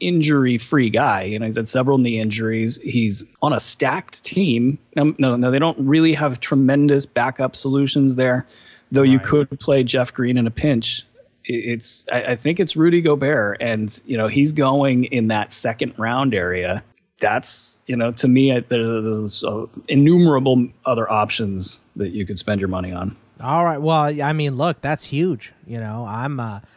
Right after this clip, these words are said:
Speaker 2: I got Rudy Gobert, uh, in my keeper
Speaker 1: <laughs>
Speaker 2: league. So <laughs>
Speaker 1: Well, you
Speaker 2: I,
Speaker 1: need to trade him.
Speaker 2: I got,
Speaker 1: <laughs> Well,
Speaker 2: yeah,
Speaker 1: that,
Speaker 2: apparently. Uh,
Speaker 1: well, that
Speaker 2: geez.
Speaker 1: value is high. I mean,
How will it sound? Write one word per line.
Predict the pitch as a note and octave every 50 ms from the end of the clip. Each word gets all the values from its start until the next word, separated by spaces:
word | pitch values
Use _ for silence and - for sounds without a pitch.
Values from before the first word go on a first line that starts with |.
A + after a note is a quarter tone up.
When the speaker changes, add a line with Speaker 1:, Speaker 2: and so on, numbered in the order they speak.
| _ _ _ _ _ _ _ _ _ _ _ _ _ _ _ _ _
Speaker 2:
I | C#3 C#3+
got | D3 C#3+ C#3+
Rudy | C#3+ D3 C#3+ C3+
Gobert, | B2 C#3 C3+ B2+ A#2+ C3+ C#3 C#3+ C#3 C3 C3 - - - - _ -
uh, | B2+ A#2+ A#2 A2+ A#2 A#2
in | C3 A#2+ A#2
my | A#2 A#2+ A#2+
keeper | - D#3+ E3 F#3+ D3 B2
Speaker 1:
<laughs> |
Speaker 2:
league. | A2 F#2+ F2+ E2+ - - - - -
So | - - D#3+ C#3 C3 B2+ C3 D3 E3+ -
<laughs> | - B3 A3+ - - C4 A3+ A3 - - - - - -
Speaker 1:
Well, | C#3 D#3+ E3
you | E3
Speaker 2:
I, |
Speaker 1:
need | E3 F3+ F3+
to | F3+ E3
trade | - - G#3+ F#3 D3 E3
him. | D#3+ A#2+ - - -
Speaker 2:
I | B2 D3 E3+
got, | F#3 G3 F#3+ F#3
Speaker 1:
<laughs> |
Well, | F#3+ G3+
Speaker 2:
yeah, | G#3+ G#3 F#3+ F3+ F3+
Speaker 1:
that, | D3
Speaker 2:
apparently. | - G#3 B3 C#4 C#4 G3+ D3 C#3 C#3+ D3+ F#3+ G3+
Uh, | E3+ D3+ C3 A#2 A#2+
Speaker 1:
well, | D3 D#3
that | D#3+ D#3
Speaker 2:
geez. | -
Speaker 1:
value | E3 D#3+ E3 D#3+ D#3+ D#3+
is | C#3+ C#3
high. | D#3+ D3+ C#3 C3 A#2 - -
I | D3+ D#3+
mean, | E3+ E3+ E3 D#3+ D3